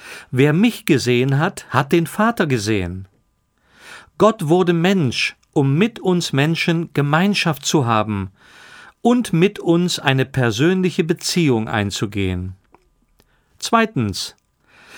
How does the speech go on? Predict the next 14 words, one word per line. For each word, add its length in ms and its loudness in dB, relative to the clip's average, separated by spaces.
Der 120 4
zweite 340 2
Grund, 360 0
warum 260 2
das 220 0
Wort 220 0
Fleisch 420 0
wurde, 340 2
war, 300 2
weil 360 2
Gott 440 -2
dich 220 -2
erleuchten 600 0
wollte. 520 -2